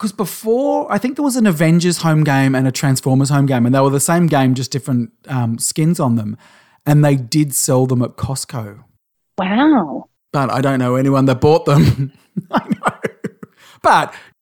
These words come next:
Speaker 1: have you been to Costco? Like, they sell everything there.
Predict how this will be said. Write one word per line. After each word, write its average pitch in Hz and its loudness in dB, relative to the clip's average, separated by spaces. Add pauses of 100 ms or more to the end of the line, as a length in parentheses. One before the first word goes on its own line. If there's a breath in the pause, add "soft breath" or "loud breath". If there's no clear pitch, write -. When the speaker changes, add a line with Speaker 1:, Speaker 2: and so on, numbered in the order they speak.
(120)
Speaker 1:
have 165 0
you 156 2
been 131 0
to 180 2
Costco? 214 0
Like, 190 2
they 185 0
sell 196 2
everything 151 0
there. 113 -4